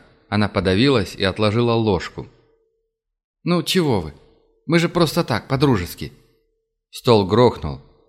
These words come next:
Даже Ваня от неожиданного пассажа девчонки зашёлся судорожным кашлем.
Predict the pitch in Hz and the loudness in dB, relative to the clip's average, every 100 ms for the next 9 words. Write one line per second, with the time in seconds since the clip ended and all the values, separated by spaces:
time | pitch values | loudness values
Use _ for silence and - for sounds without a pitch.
0 | _ 123 123 127 104 120 120 107 98 113 | _ 0 2 0 2 4 4 2 0 0
1 | 107 117 113 110 104 98 107 98 120 110 | 0 2 2 2 2 0 -2 0 0 0
2 | 101 101 - 135 131 113 92 - - _ | 0 -2 0 0 0 -4 -8 -12 -20 _
3 | - 98 - 143 135 131 107 - 123 117 | -4 -4 2 2 2 0 -4 -2 0 2
4 | 113 101 113 110 - 107 82 - 69 | 2 2 0 -2 0 0 0 -6 -12